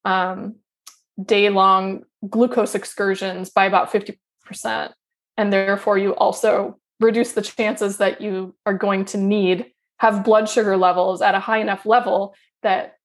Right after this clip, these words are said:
your provider says, "Oh my gosh, we need medication or insulin to lower this." Just,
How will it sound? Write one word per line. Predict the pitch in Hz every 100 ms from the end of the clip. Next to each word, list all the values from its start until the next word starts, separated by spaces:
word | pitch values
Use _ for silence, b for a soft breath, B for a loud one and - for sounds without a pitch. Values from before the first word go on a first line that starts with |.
| -
your | 202 196
provider | - 196 180 185
says, | 190 - 180 240
"Oh | 233
my | 185
gosh, | 185 202 196 -
we | 202
need | - 190
medication | 180 190 - _ - - 196 220
or | 214
insulin | 185 202 - - -
to | -
lower | - - -
this." | - - -
Just, | - 196 -